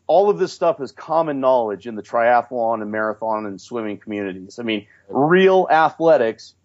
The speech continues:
this is common knowledge. It's people going,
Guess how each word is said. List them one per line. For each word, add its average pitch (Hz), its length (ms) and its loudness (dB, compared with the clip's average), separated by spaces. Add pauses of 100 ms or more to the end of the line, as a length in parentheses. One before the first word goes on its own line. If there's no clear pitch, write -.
this 143 260 -6
is 131 120 -8
common 127 400 -2
knowledge. 117 480 0 (240)
It's 127 180 -2
people 156 400 -6
going, 127 340 0